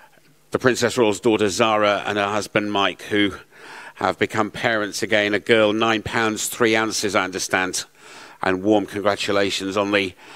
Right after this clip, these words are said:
newest arrival for the royal family.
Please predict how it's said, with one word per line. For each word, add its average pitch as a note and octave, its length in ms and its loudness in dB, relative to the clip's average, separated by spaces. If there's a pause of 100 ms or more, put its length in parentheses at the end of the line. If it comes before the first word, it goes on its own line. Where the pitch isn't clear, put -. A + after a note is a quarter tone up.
(200)
newest A2 520 4
arrival G2 580 0 (920)
for - 220 0
the F#2+ 120 6
royal F2+ 200 2
family. E2+ 460 -4